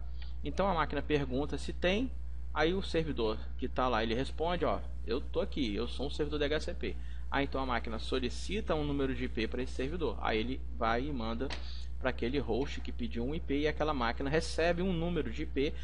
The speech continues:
e a partir daí ela consegue estar plenamente funcional naquela rede.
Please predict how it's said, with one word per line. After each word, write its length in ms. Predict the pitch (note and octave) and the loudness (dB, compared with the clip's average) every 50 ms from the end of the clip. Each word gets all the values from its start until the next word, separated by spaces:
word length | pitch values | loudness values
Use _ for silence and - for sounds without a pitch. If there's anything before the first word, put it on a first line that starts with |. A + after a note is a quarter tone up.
| - - - - | -2 -2 0 0
e 60 | C3+ | 0
a 60 | C3+ | 2
partir 320 | - C3 C3 - - C#3+ B2+ | 2 2 0 2 0 0 2
daí 260 | C#3+ B2 G#2 G#2+ A2+ | 2 2 2 2 2
ela 140 | A#2 B2+ C3 | 2 0 0
consegue 480 | - C#3 C#3+ - - A#2+ A#2+ A#2+ C3 | 0 -2 -2 0 0 2 2 2 0
estar 340 | B2+ - - A#2 A2 B2 - - - - - - - - - | -2 -2 0 0 0 0 0 -2 -2 -2 -2 -2 -2 -2 0
plenamente 400 | B2+ C#3 D3 C3 B2 C#3 C#3+ - | 0 2 2 2 0 0 -2 -2
funcional 480 | - - - - - D3+ C3 A2 G#2+ | -2 -2 -2 0 0 0 0 0 0
naquela 300 | A2+ A2+ A2+ B2+ C#3 D3 | 0 0 0 0 0 0
rede. 340 | C#3 A#2+ F#2+ E2 D2+ - | 0 0 0 -2 -2 -2